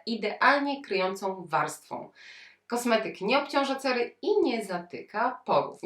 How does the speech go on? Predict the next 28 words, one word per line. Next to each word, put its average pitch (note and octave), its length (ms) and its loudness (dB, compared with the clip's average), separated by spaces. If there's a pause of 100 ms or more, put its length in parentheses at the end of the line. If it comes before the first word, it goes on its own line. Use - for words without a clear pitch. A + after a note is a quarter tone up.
Dzisiaj G#3 240 0
nie G#3 80 4
będzie G#3 240 2
to G3 80 -4
moje F#3 200 0
pierwsze G3 280 -4
wrażenie, A3 320 0
ponieważ G#3 320 0
ja A3 80 4
już G#3 100 2
sobie F3+ 240 -2
od F3+ 80 -6
kilku A3+ 260 -2
dni G3+ 160 0
testuję A#3 380 0
ten E3+ 200 -4
podkład. - 460 -2 (340)
Mam A#3 240 8
nałożony A#3 380 4
samoopalacz, F#3+ 640 2
więc F#3 260 -2
pierwszym A3+ 400 0
moim G3+ 280 2
wyborem F#3+ 460 2
był F3+ 240 -2
odcień F#3 500 -2
dwieście F#3 540 -4
dziesięć F#3+ 600 -2